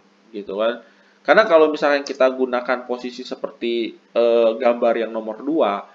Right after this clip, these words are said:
ini adalah gambar basic. Kedua tangan itu ada di samping, di kiri dan kanan, bukan di depan. Ya, bukan seperti ini,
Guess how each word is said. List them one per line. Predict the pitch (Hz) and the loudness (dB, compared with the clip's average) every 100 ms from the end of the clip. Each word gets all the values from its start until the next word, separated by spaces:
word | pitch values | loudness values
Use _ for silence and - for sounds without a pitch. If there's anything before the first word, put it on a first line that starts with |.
| _ _ - | _ _ -10
ini | 135 165 | -4 -2
adalah | 123 104 139 | -2 2 2
gambar | - 107 120 123 | 2 0 0 2
basic. | 117 - 135 - - _ _ _ - | -4 0 -2 -2 -12 _ _ _ -6
Kedua | 139 127 | 0 0
tangan | 131 131 135 | 0 -2 -4
itu | 135 190 | 0 0
ada | 151 | 0
di | 131 | -4
samping, | 123 139 135 143 120 113 | -4 -4 -2 -6 -6 -12
di | 110 | -14
kiri | - 117 120 | -6 -6 -6
dan | 117 110 | -8 -8
kanan, | 113 120 123 104 98 _ _ _ _ | -8 -4 -4 -4 -8 _ _ _ _
bukan | 131 151 | -2 0
di | 151 | 0
depan. | 131 131 - 117 92 - _ _ _ - | -4 -4 0 0 0 -12 _ _ _ -10
Ya, | 120 | -8
bukan | 120 113 113 | -6 -6 -6
seperti | 117 - - 104 123 | -8 -12 -8 -8 -6
ini, | 156 185 | -6 -6